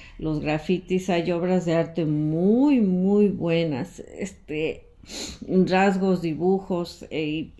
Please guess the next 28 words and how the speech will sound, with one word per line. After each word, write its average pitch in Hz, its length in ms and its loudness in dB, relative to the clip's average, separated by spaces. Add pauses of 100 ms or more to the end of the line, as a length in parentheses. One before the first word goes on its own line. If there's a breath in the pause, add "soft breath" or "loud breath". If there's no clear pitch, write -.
ideas, 202 600 4
y 214 80 2
además 208 480 4
lo 196 200 4
ves, 220 360 2
lo 170 120 0
observas, 170 720 -2 (480 loud breath)
y 175 340 -2 (100)
sí, 254 560 2
sí 247 240 0
comprendes 233 720 0
la 156 120 0
idea 165 440 0
que 143 100 -8
te - 200 -10
quiere 156 260 -4
transmitir 156 640 -6
el 147 140 0
autor 175 420 -2 (140)
o, 180 60 -4
o 147 340 -4
los 143 280 -4
autores, 180 720 -2 (420 loud breath)
igual 196 460 2
que 208 100 -2
el 190 140 -2
teatro 175 460 -2
callejero, 190 680 -2